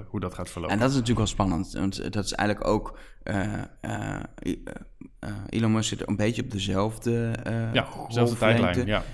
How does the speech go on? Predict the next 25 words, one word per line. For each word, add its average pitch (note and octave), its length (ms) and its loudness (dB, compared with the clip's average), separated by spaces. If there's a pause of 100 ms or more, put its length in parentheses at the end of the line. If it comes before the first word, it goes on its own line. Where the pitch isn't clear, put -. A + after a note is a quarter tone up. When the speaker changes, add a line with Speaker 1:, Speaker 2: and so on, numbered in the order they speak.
(140)
Speaker 2:
Eh, G#2 280 2
Virgin A#2 380 6
is A2 120 4
nog A#2+ 100 0
steeds A2 200 0
aan A2 60 2
het G#2 80 -4
testen. A2 500 0
Ehm, G2 120 -4 (420)
en F#2 100 -4
die F#2 40 0
hebben F#2+ 200 0
al - 20 0
zoveel G2+ 180 4
vertraging. F#2+ 440 -2
Het - 100 -4
zal G#2+ 160 4
wel F#2+ 80 0
niet G2 100 4
lukken, A#2 260 0
maar C3 100 2
je G2 60 2
weet G#2 160 2
het B2+ 100 -4
niet. C#3 260 0